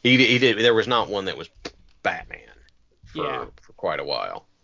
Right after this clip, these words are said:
Speaker 1: Um,
Speaker 2: In the f-,
Speaker 1: and I
Speaker 2: in nineteen forty is when Batman hit.
Speaker 1: Yeah. And, the, and you also had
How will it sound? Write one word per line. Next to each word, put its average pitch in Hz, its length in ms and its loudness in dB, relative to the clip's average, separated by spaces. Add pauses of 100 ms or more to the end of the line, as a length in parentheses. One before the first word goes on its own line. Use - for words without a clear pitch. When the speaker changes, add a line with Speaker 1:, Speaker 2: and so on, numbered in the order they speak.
(920)
Speaker 1:
Um, - 420 -12
Speaker 2:
In 220 200 -4
the 202 60 -4
f-, 165 100 -6
Speaker 1:
and 110 160 2
I - 260 -8
Speaker 2:
in 180 220 -8
nineteen 175 460 -6
forty 139 420 -12
is 131 140 -12
when 131 220 -16
Batman 120 680 -12 (520)
hit. - 420 -20 (600)
Speaker 1:
Yeah. 87 300 -2 (300)
And, 120 240 2
the, 123 60 0
and 113 260 -4
you 110 140 -2
also 101 300 -2
had 92 200 -6